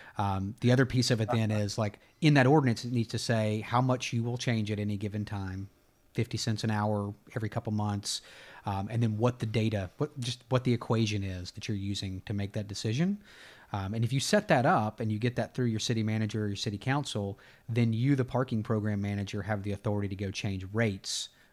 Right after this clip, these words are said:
on whatever increment you've set up, and you don't have to go back to them every time you change rates. And that's, that's the beauty of doing this, is you take that decision out, um, and you make it easier until you have to change the floor or the ceiling to, to have to do it again.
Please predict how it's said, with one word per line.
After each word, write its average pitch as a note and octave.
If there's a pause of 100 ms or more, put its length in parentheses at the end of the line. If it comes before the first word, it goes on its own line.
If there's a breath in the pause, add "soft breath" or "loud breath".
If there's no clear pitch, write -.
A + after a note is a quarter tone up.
on G#2
whatever G#2+
increment G#2
you've G2
set F#2
up, G2+ (260 loud breath)
and A2+
you A#2
don't B2
have A2+
to A2+
go A2+
back A2
to A2
them G2+
every G2+
time G2
you F#2
change F#2
rates. G2
And G#2+
that's, C3 (260 loud breath)
that's C#3
the C#3
beauty B2+
of A2
doing C3
this, G#2+
is G#2
you A2
take A2 (240)
that A2+
decision G#2+
out, G2+ (400 loud breath)
um, F#2 (180)
and A2
you A2
make G#2+
it G2+
easier G2+ (120)
until D3+
you C#3
have A#2+
to A2+
change A2
the G#2
floor G#2+
or -
the F#2+
ceiling G#2 (500 loud breath)
to, G2
to G2
have G2+
to G2
do G2
it F#2
again. F2+